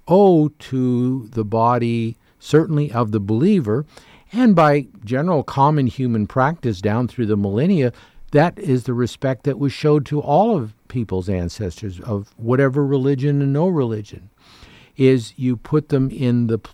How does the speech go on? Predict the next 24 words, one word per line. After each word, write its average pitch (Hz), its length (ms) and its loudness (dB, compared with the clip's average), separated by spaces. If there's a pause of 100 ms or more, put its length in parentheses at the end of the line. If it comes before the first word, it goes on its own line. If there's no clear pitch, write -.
(100)
in 110 280 -2
the 107 120 -4
place, 113 540 -4
in 113 180 -2
the 123 60 -2
ground. 123 560 -2 (800)
Now, 120 240 2
in 127 180 -2
different 120 360 -4
cultures, 123 460 -2
different 117 380 -6
things 110 380 -4
were 101 140 -2
done. 120 380 0
Sometimes 101 640 -6
they 95 160 -4
were 92 160 -4
cremated 98 640 -4
in 92 120 -6
the 95 80 -4
sense 95 440 -6
of 92 140 -6
a 90 80 -6
bonfire. 107 840 -2